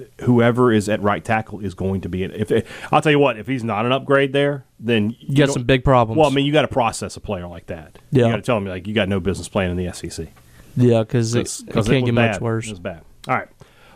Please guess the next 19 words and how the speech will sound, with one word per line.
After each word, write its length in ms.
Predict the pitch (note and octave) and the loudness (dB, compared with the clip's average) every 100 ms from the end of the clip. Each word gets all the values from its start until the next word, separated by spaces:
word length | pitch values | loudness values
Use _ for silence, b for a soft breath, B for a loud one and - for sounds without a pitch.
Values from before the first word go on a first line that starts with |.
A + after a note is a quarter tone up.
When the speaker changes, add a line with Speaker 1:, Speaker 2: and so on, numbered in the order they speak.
| - | 2
Speaker 1:
Let's 200 | G#3 D3+ | 2 4
move 500 | F3 F#3+ G3+ G3 E3+ | 4 6 6 4 4
on 160 | E3+ | 4
into 160 | E3 D#3 | 4 0
the 60 | |
second 320 | C3 D#3 C#3 C3+ | 0 -2 0 -2
half 240 | C3 A#2 | -2 -4
of 20 | |
the 60 | A#2 | -8
show. 240 | - C#3+ | 0 2
That's 140 | C3+ - | 2 0
brought 200 | B2+ A#2 | -2 0
to 20 | |
you 60 | A2+ | 0
by 100 | A2+ | 0
our 100 | G2 | 2
friends 400 | B2 A2+ G#2+ - | 2 2 2 0
over 480 | A#2 C3 A2 B2+ A#2+ | 2 4 2 -4 0
at 500 | C3 B2+ - - | 0 0 -4 -20